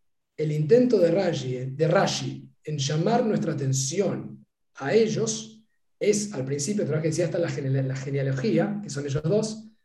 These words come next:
es para que veamos que el bien tiene que ser separado del mal para poder así ser elevado. Comprende esto.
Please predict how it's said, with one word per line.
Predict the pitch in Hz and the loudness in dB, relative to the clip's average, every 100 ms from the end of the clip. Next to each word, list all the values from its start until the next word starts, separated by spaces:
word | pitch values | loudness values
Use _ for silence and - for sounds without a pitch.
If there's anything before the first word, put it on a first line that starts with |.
| _ _ - | _ _ 0
es | 208 226 220 - - - - _ | 6 6 6 -4 -10 -16 -20 _
para | - 156 143 | -2 0 2
que | 170 | 4
veamos | 208 240 165 143 - - - _ _ _ _ | 6 6 4 -2 -6 -12 -18 _ _ _ _
que | 165 156 160 - | -2 -2 -4 -12
el | 151 143 | -6 -4
bien | 139 190 240 285 - - - _ | 2 6 8 8 2 -4 -14 _
tiene | 170 190 185 | 2 2 2
que | 175 | -4
ser | 135 202 - | -2 -2 -2
separado | - 151 135 139 180 208 208 165 | -4 -4 -4 -2 0 2 2 2
del | 131 - | 0 -4
mal | 127 160 202 254 254 - _ _ _ | -2 0 2 0 -2 -10 _ _ _
para | - 139 135 135 | -8 -4 -2 -2
poder | 143 170 | 0 0
así | 175 131 - 185 226 214 - - | 0 -4 -4 -2 -2 -4 -10 -16
ser | - - 156 | -10 -4 -2
elevado. | 139 135 127 - - - _ _ _ _ _ _ _ _ _ _ _ _ _ _ | 0 2 0 -2 -8 -16 _ _ _ _ _ _ _ _ _ _ _ _ _ _
Comprende | - 143 139 196 190 151 - | -10 -6 0 2 2 -2 -6
esto. | - - - | -10 -18 -20